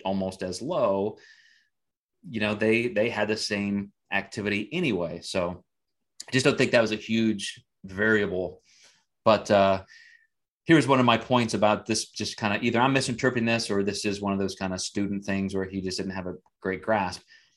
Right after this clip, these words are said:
Our finding that a low carb and high protein diet causes a reduction in metabolic rate conflicts with previous studies of humans.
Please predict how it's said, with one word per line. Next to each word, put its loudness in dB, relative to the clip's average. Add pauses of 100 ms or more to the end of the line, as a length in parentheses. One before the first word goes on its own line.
(120)
Our 2
finding 0
that 2
a 4
low 2 (640)
carb 0 (160)
and -6
high -4
protein -4
diet -4 (680)
causes 2
a 2
reduction -2
in -2
metabolic 2
rate -2
conflicts -4
with -4
previous -4
studies -2
of -12
humans. -8